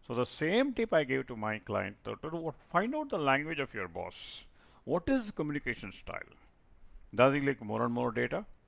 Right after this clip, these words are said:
Does he want, uh, to be very simple, precise, one plus one is equal to two?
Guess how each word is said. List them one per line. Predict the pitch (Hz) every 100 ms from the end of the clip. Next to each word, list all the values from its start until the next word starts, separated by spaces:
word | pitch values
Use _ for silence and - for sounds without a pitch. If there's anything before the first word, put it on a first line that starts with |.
| _ - - _ _ _ _ _ - - 101
Does | 120 139
he |
want, | 147 131 139 -
uh, | 117 110 107 104 104 -
to | 110
be | 104
very | 104 120 135
simple, | 135 143 151
precise, | 135 117 147 156
one | 117 110
plus | 127 120
one | 123
is | 117
equal | 123 131
to | 123
two? | 151